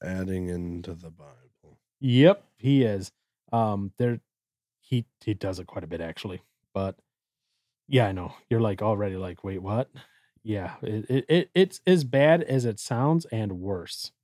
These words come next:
Speaker 1: Mm.
Speaker 2: Okay. So, so again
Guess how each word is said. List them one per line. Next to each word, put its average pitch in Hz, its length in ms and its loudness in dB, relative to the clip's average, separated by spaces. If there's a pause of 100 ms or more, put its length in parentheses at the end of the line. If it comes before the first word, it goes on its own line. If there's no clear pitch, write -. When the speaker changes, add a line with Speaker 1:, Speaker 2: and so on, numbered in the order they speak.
(100)
Speaker 1:
Mm. 57 560 -20 (720)
Speaker 2:
Okay. 104 240 -4 (920)
So, 123 520 4 (2750)
so 127 240 -4
again 123 320 0